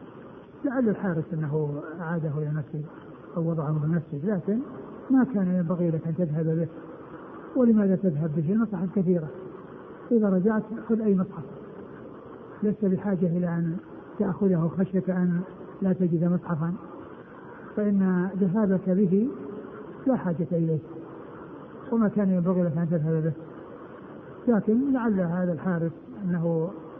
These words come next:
آه، وضعه في المسجد أو ذهب إلى المسجد.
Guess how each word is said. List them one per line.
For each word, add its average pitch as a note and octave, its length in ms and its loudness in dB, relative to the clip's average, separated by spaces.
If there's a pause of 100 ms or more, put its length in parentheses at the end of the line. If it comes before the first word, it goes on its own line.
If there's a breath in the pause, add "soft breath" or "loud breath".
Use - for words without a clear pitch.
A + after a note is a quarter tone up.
(420)
آه، E3+ 720 -4 (720)
وضعه F3 400 0
في D3 60 -2
المسجد D#3+ 380 -2
أو D#3+ 80 -4
ذهب E3 320 -2
إلى D#3+ 180 0
المسجد. D#3+ 360 -6